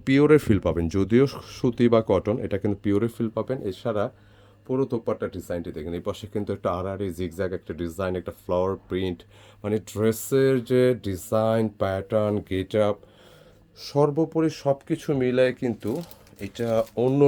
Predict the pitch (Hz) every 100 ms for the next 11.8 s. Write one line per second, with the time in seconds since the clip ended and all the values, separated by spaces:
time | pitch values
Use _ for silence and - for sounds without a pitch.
0 | 139 120 104 98 - 113 101 87 78 95
1 | 95 - 80 - - - - - - -
2 | 95 101 104 - - 139 120 110 - -
3 | 117 156 - - - - - - 120 120
4 | 117 95 87 82 90 - 113 92 - 82
5 | 80 101 165 - - _ - - - -
6 | 101 - 110 90 117 107 - 117 - -
7 | 85 - - 80 82 82 - 151 143 -
8 | - - - - 120 120 135 123 123 123
9 | 123 110 101 98 113 - 104 98 - 117
10 | 107 - 123 107 98 92 90 82 - -
11 | 113 107 - - - - -